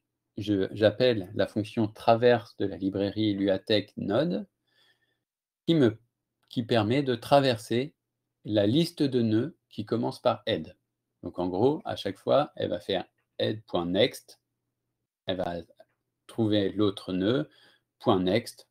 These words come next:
trouver l'autre nœud, point next, trouver l'autre nœud. Et donc, on va parcourir tous les nœuds de la liste de nœuds qui commence par head.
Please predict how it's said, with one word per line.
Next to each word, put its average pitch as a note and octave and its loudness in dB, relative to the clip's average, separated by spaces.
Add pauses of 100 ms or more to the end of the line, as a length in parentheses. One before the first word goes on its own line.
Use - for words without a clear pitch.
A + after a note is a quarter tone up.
trouver G#2 -4
l'autre F2+ -8
nœud, B2+ -2
point F#2 -4
next, G2 -8
trouver G#2 -4
l'autre F2+ -6
nœud. B2 -2
Et B2 -2
donc, A#2 -4
on B2 -2
va G#2+ 2 (300)
parcourir C#3+ 2
tous - -4
les E3 6
nœuds A#2+ 0 (340)
de B2 4 (400)
la G2+ 4
liste D3+ 0
de A#2+ 0
nœuds B2 0
qui A#2+ -8
commence A#2+ -4
par A#2 0
head. G2 -8